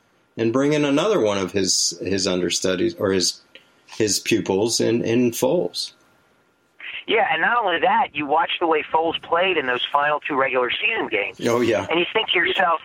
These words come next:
Speaker 2: you know, what, what if, you know, why would you realistically think that that team with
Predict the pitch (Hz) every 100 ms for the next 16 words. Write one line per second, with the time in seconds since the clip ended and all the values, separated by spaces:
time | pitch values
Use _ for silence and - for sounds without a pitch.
0 | - 185 185 151 208 - 156 240 294 240
1 | - 226 160 143 - - - - - -
2 | _ _ _ - 185 226 285 294 226 214
3 | 226 226 - 208 190 208 208 208 170 -
4 | 160 180 - - 220 214 147 127 127 139